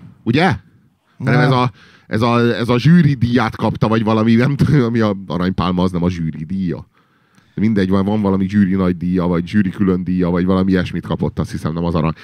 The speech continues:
Speaker 1: nem a kifejezetten az
Speaker 2: Mindegy, a
Speaker 1: aranypálmát
Speaker 2: lényeg
Speaker 1: kapta.
Speaker 2: az, hogy neked jó vagy rossz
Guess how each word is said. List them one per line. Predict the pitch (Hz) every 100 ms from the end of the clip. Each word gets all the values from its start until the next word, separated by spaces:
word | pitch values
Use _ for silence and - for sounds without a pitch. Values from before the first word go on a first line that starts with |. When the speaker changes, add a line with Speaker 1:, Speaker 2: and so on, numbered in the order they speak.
| - -
Speaker 1:
nem | - 107
a | 107
kifejezetten | 101 90 82 85
az | 127
Speaker 2:
Mindegy, | 208 226
a | 151
Speaker 1:
aranypálmát | 90 156 175
Speaker 2:
lényeg | 226 233 180
Speaker 1:
kapta. | 165 180
Speaker 2:
az, | 190
hogy | - 175
neked | 190 202 180 160
jó | 175 190
vagy | 185 175
rossz | 165 170 165 - -